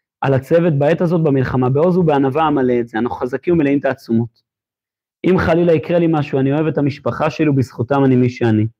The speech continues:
צריך לזכור, וזה, זה משפט שהוא כל החיים היה אומר אותו, ממש, זה, כל הזמן זה היה, כל, כל רגע.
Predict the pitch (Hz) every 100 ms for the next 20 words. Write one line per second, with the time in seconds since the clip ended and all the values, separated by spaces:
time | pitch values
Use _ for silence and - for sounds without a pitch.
0 | _ _ _ _ _ 170 170 170 123 -
1 | 180 214 233 302 - 135 160 160 175 -
2 | 185 170 - 151 147 131 185 180 170 156
3 | 151 139 127 120 117 107 110 113 123 143
4 | 139 - - - - _ - 185 175 139
5 | 160 147 156 156 147 - - - - 196
6 | 208 196 - - - - - - - 202
7 | 165 117